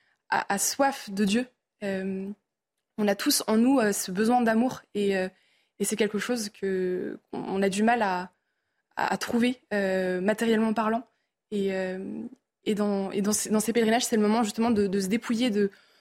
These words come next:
de tout ce qui nous, de ce qui, tout ce qui nous empêche en fait de, de réfléchir à, à notre vie, euh, euh, oui, enfin à, à notre vie de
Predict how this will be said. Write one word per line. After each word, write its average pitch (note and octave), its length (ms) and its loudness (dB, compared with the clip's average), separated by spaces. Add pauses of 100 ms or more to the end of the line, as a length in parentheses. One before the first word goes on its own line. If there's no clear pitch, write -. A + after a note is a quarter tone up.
(160)
de G3+ 100 -4
tout G3 160 -6
ce B3+ 100 -2
qui - 180 -4
nous, G3 420 2
de G#3+ 140 -4
ce G#3+ 80 -2
qui, - 140 -14
tout C4+ 120 -2
ce - 40 -4
qui B3+ 120 2
nous A3 180 4
empêche B3 460 0
en G3+ 80 -4
fait A3+ 280 -4
de, F#3 320 2 (280)
de G#3 120 2
réfléchir A#3 600 2
à, F#3 300 0 (100)
à - 160 0
notre G3+ 220 0
vie, A#3 300 2
euh, G3 120 0 (720)
euh, F#3 180 -4 (320)
oui, A#3+ 140 4
enfin F#3+ 440 -4
à, G#3+ 100 -2
à G#3 140 0
notre G#3 200 2
vie G#3 140 -4
de F#3+ 400 -2